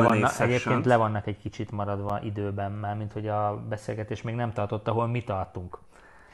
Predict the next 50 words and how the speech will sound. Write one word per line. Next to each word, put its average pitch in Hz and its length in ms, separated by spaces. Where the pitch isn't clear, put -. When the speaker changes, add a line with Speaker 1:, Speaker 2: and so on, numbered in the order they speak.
Speaker 1:
Jó, 170 200
azért, 143 380
ezért 127 400
kell 110 280
időben 113 340
elkezdeni 110 440
azt 104 180
mondani, 113 240
hogy 98 140
tegyétek 104 300
fel 95 120
az 92 100
utolsó 85 400
kérdéseket, 101 600
ami 117 200
még 101 200
bennetek 101 400
ragadt, 90 300
azt - 180
még. 85 180
Speaker 2:
Öt 127 180
perc 113 220
múlva 117 220
véget 104 320
ér 107 120
az 127 100
adás. 107 280
Speaker 1:
Igen, 104 180
amikor 123 440
mi 117 80
már 113 180
rég 120 140
otthon 117 240
leszünk, 110 260
de 107 60
ti 110 100
még 107 100
mindig 104 200
az 101 100
élőt 90 240
nézitek. 113 460
Speaker 2:
<laughs> - 320
Speaker 1:
Nagyon 95 320
jó 120 160
lesz. 107 320
Öm, 107 680
Speaker 2:
Hogyha 135 220
marad 147 280
kérdésetek, 123 720
akkor 117 400